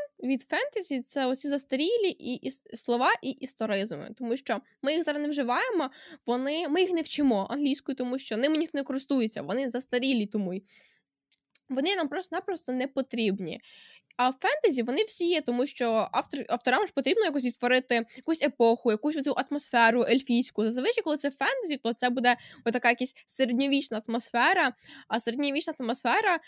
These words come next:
щоб їй передати, потрібні слова, які використовувалися в той час, різні предмети, які використовувалися. І ясне діло, що ми не знаємо всіх цих предметів і цих слів, тому що, ну,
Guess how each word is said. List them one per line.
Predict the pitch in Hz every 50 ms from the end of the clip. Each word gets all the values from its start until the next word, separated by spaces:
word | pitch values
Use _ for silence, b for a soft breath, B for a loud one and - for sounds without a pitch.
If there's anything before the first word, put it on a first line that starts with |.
| b b
щоб | - - 269 233 -
їй | 226 233 220
передати, | - 220 196 226 294 -
потрібні | 285 - 208 - - 226 240 269 269 262 254
слова, | 233 - 233 220 254 403
які | 453 - - 349
використовувалися | 269 254 - 226 240 - - 220 226 214 226 -
в | -
той | 202 214
час, | - 220 196 196 214 - 202
різні | 208 240 254 269 233
предмети, | - 233 220 220 233 247 -
які | - - 349
використовувалися. | 302 311 311 285 269 - - 233 233 220 214 202 226 - - 180 - b b b b b
І | 233 233
ясне | 269 - 539 - - 403
діло, | 320 339 392 453 370
що | - - 269
ми | 277 311
не | 339 349 330
знаємо | 254 247 247 277 302 311 294
всіх | 294 - - 247 - -
цих | - 269 262
предметів | - - 247 - - 175 185 208 240 262 - 269 226 -
і | 214
цих | - - 220 226
слів, | - - - 247 247 214
тому | - - 208 202 220
що, | - - 208
ну, | 302 -